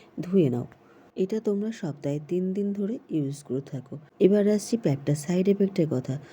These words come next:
প্যাকটার সাইড এফেক্ট নেই বললেই চলে, তবে যাদের খুব অতিরিক্ত তৈলাক্ত ত্বক, তারা দুধের সর না ইউজ করাই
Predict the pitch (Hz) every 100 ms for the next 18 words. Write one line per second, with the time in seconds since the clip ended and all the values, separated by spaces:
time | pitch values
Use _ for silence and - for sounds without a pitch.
0 | - - 180 175 214 - 170 170 180 196
1 | 180 151 151 165 180 190 185 165 220 -
2 | - - 175 185 185 160 156 165 - 220
3 | - 185 185 202 208 202 220 185 160 139
4 | 139 143 160 160 175 - - - - 196
5 | 190 175 190 190 - 196 160 139 139 151
6 | 151 170 180